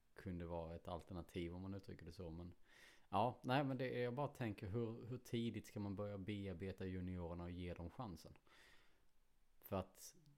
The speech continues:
det är klart att vi, jag tycker, håller med er också, att jag tycker definitivt att man ska ge dem mer möjligheter, eh, och liksom börja bygga på det, för det, vi, vi värvar ju, vi kan ju inte värva, eh,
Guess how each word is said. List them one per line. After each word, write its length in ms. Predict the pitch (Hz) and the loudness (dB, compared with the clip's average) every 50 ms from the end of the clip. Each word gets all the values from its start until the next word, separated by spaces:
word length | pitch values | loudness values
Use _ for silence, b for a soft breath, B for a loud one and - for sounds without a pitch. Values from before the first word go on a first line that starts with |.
| - - | -20 -18
det 300 | - - 117 107 107 107 | -12 -10 -8 -4 -2 -2
är 40 | 98 | -2
klart 280 | - - 107 90 - | 0 0 -2 0 0
att 80 | 90 85 | -4 -6
vi, 100 | 87 90 85 - - - 92 95 | -6 -10 -10 -12 -14 -14 -8 -4
jag 160 | 104 101 90 | -2 -2 0
tycker, 220 | - 110 95 - 110 | 0 -2 0 0 2
håller 220 | 95 104 101 98 | 2 2 4 4
med 220 | 95 87 80 80 | 4 4 2 2
er 60 | 98 127 | 0 0
också, 260 | 120 - - - - | 0 0 -2 -4 -8
att 120 | 85 - | -6 -6
jag 100 | 92 87 | -6 -4
tycker 240 | - 101 92 - - | -4 -4 -4 -4 -4
definitivt 480 | 87 87 - - 87 - 85 80 85 101 | -6 -4 -4 -4 -4 -2 -2 -4 -4 -6
att 100 | - - | -6 -4
man 120 | 107 98 | -4 -4
ska 200 | - - 101 85 78 - - - - - _ - | -2 -2 -2 -2 -2 -6 -16 -20 -20 -20 _ -6
ge 380 | 92 80 85 87 82 80 76 | -4 -2 0 -2 0 0 0
dem 320 | 78 98 98 101 101 101 101 | 0 2 2 2 2 2 2
mer 180 | 95 82 82 | 0 0 0
möjligheter, 800 | 80 82 82 85 85 82 78 78 80 90 82 78 - - 107 92 - - 110 120 - | 0 0 0 0 0 0 -2 -4 -4 -4 -6 -6 -4 -4 -4 -4 -4 -6 -14 -10 -8
eh, 200 | 76 76 - - | -8 -6 -6 -6
och 180 | - 101 95 95 - - | -4 -4 -4 -4 -4 -4
liksom 240 | 98 - - 87 | -4 -4 -2 -2
börja 160 | 82 85 82 80 | 0 0 0 0
bygga 400 | 82 82 87 85 85 85 85 78 | 0 0 -2 -2 -2 -4 -6 -4
på 120 | - - | -4 -2
det, 160 | 95 92 85 82 | 0 0 0 0
för 60 | - 101 | 0 0
det, 160 | 98 92 85 - - - - - - - - - - - - - - - _ - - - - - - - - - - - - _ - - - - - _ - - - - - - - - - - - 143 107 101 98 98 | 0 0 -2 -4 -12 -20 -20 -20 -20 -20 -20 -20 -20 -20 -20 -20 -20 -20 _ -20 -20 -20 -20 -20 -20 -20 -20 -20 -20 -20 -20 _ -20 -20 -20 -20 -20 _ -20 -20 -20 -20 -20 -20 -20 -20 -18 -12 -8 -6 -6 -4 0 4
vi, 200 | 110 113 104 - - | 6 6 6 4 0
vi 220 | - 226 131 113 113 | -4 0 2 4 4
värvar 460 | 104 113 117 117 117 107 95 90 95 | 6 6 6 6 6 4 4 4 4
ju, 220 | 95 95 110 117 | 4 4 2 2
vi 100 | 107 101 | 0 -4
kan 240 | - - 107 101 95 | -4 -2 0 2 2
ju 60 | 104 | 2
inte 160 | 117 113 - | 2 -2 -2
värva, 340 | - 92 87 87 87 80 87 85 85 - - - | -2 0 0 0 0 0 0 -2 -2 -4 -12 -8
eh, 560 | - 107 95 87 87 87 87 85 85 85 82 | -4 -2 -2 0 0 0 0 0 -2 -4 -6